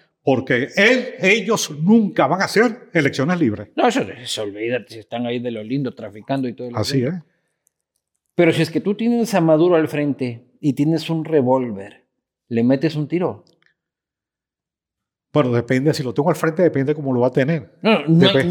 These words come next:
Speaker 2: no hay nadie más alrededor. No es de que te van a caer
Speaker 1: <laughs>
Speaker 2: veinte gorilas, no va a pasar nada.
Speaker 1: <laughs>
Speaker 2: Solo estás tú, Nicolás Maduro, y tú tienes un revólver al
Speaker 1: Pero estás
Speaker 2: cinco.
Speaker 1: haciendo un escenario imposible.
Speaker 2: Por eso, no, no, no, no,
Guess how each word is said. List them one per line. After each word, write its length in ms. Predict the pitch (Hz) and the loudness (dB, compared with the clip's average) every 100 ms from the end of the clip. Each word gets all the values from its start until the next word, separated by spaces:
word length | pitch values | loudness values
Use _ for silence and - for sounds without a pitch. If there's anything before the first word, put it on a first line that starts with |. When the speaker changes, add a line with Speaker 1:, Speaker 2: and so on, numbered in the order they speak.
| 180 175 | -2 0
Speaker 2:
no 80 | |
hay 100 | 214 | 2
nadie 400 | 214 226 233 240 | 4 4 4 2
más 320 | 220 208 208 214 | 4 4 4 2
alrededor. 800 | 196 180 160 143 127 - - - _ _ | 2 4 6 6 2 0 -12 -20 _ _
No 80 | 160 | 2
es 60 | 185 | 2
de 100 | 208 | 2
que 80 | 190 | 4
te 140 | 185 | 4
van 220 | 175 190 | 4 4
a 80 | 180 | 4
caer 300 | 175 175 190 | 4 4 2
Speaker 1:
<laughs> 80 | 156 | 2
Speaker 2:
veinte 360 | 185 196 196 160 | 2 2 2 4
gorilas, 480 | 156 160 131 113 165 | 4 4 2 -2 2
no 80 | |
va 80 | 190 | 4
a 60 | 208 | 4
pasar 280 | 202 190 175 | 0 -2 0
nada. 440 | 170 113 - _ - 233 190 | 0 0 -6 _ -2 2 2
Speaker 1:
<laughs> 220 | - - | 0 -2
Speaker 2:
Solo 280 | 202 208 214 | 4 6 4
estás 440 | 220 202 - - | 4 2 0 2
tú, 320 | 247 277 302 - - _ _ - | 4 6 4 -4 -20 _ _ 2
Nicolás 720 | 185 185 180 180 240 302 311 | 2 4 6 6 6 4 4
Maduro, 760 | 247 214 208 214 214 208 - _ _ _ | 4 6 6 4 0 -6 -16 _ _ _
y 100 | - | 2
tú 140 | 156 160 | 4 4
tienes 260 | 190 190 | 4 4
un 120 | 196 185 | 0 2
revólver 600 | 185 165 185 185 185 175 | 4 6 4 4 2 2
al 40 | 143 147 | 2 4
Speaker 1:
Pero 0 | |
estás 140 | 170 | 4
Speaker 2:
cinco. 140 | 165 220 | 6 4
Speaker 1:
haciendo 340 | 220 214 190 | 4 4 2
un 120 | 190 | -2
escenario 420 | 165 143 151 160 | 0 4 4 2
imposible. 600 | 160 135 117 151 156 98 87 | -2 -4 -2 0 0 0 2
Speaker 2:
Por 120 | 320 | 2
eso, 240 | 453 - | 2 0
no, 140 | 226 269 | 0 2
no, 60 | |
no, 60 | |
no, 60 | 381 | 4